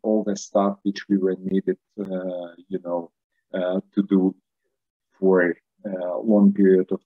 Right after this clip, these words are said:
time will be done, uh, very quickly. And here, I mean, everything what was, uh, recalling the main obstacles,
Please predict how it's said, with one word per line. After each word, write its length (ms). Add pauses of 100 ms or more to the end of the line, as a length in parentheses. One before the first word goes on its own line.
time 280 (360)
will 100 (100)
be 60 (100)
done, 320 (320)
uh, 60 (160)
very 260
quickly. 520
And 100 (100)
here, 300
I 60
mean, 380
everything 560 (520)
what 280 (100)
was, 400
uh, 240
recalling 680 (100)
the 320 (300)
main 320
obstacles, 920